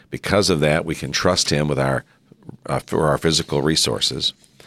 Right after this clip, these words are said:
And then we've talked about four strategies that you can implement to enhance your financial security.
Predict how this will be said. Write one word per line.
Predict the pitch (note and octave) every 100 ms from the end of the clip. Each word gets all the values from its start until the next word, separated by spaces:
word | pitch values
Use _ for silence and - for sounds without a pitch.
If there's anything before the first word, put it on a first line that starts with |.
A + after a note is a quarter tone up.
| - -
And | F2
then | C3+
we've | D3+
talked | C3+ G2+ -
about | C2+ -
four | - G#2 A#2+ B2 B2
strategies | - - F#2 D2 C2 - C2+ B1
that | B1
you | D#2+
can | F2
implement | G2+ D#2+ C#2 C2 B1+ - _ _
to | - D2+
enhance | B1+ E2+ E2+
your | D#2+
financial | - D2+ D2 C#2+ D2
security. | - - C2 A1 A1+ -